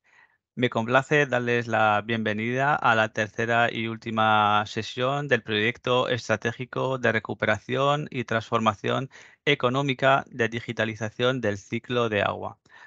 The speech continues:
conocido como perte de agua. En esta sesión vamos a explorar cómo podemos aprovechar los datos de telemetría, específicamente los datos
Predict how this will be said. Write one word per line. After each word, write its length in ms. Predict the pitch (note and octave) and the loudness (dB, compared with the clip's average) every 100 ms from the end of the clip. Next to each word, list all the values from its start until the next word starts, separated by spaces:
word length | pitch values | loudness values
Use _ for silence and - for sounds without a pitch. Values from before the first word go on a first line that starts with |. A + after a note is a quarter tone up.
| _ | _
conocido 760 | - D3 C#3+ C3+ C3+ C3 C3+ C#3+ | 0 4 4 2 -2 0 0 -2
como 500 | - A#2 B2 B2+ B2+ | -2 -2 0 0 2
perte 360 | A#2 A2+ A#2+ A2+ | 2 2 4 2
de 120 | G2 | 2
agua. 400 | G2 F#2+ - - _ _ _ _ _ _ _ _ _ | 0 -4 -10 -14 _ _ _ _ _ _ _ _ _
En 160 | - B2 | -2 0
esta 180 | D3 F3+ | 2 0
sesión 600 | - E3 F3 E3+ F3 D#3+ - _ _ | -2 -2 2 4 4 -2 -14 _ _
vamos 300 | C3+ C3+ C#3 | 0 2 0
a 60 | C#3 | -4
explorar 440 | - B2+ B2+ C3+ | -4 2 4 2
cómo 280 | - C3+ C#3 | -2 -4 -4
podemos 560 | - B2 C3 C3+ C3 - | 0 0 0 -2 -4 -4
aprovechar 640 | A#2 A#2 A#2 A2 B2+ B2+ | -4 -2 -6 0 4 4
los 340 | A#2+ A2 A2 - | 2 -2 -4 0
datos 420 | A#2+ - A#2+ A2+ | 0 0 -4 -2
de 280 | A2 G#2+ G#2 | 0 0 0
telemetría, 760 | G#2 G#2+ G#2 A2+ D3 C#3 C#3 - | -2 -2 -4 -4 0 2 2 0
específicamente 1120 | B2+ - A2+ B2 C3+ B2+ B2 B2+ B2+ B2+ B2 | -8 -8 -10 -6 -2 2 2 0 0 0 2
los 260 | A2+ A2 A2 | 0 -2 2
datos 440 | A#2 A#2 A#2+ - | 0 2 -2 -2